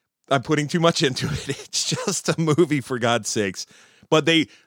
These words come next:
that was a great movie. I did love The Rise of Skywalker. I thought that was a fantastic movie. I liked the redemption of Ben Solo. I did. Kylo Ren slash Ben Solo.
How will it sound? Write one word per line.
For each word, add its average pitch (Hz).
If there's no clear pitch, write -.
that 160
was 151
a 151
great 120
movie. 117
I 123
did 123
love 110
The 113
Rise 101
of 98
Skywalker. 80
I 104
thought 123
that 113
was 107
a 110
fantastic 123
movie. 92
I 98
liked 104
the 127
redemption 139
of 110
Ben 123
Solo. 170
I 92
did. 240
Kylo 80
Ren 117
slash -
Ben 80
Solo. 127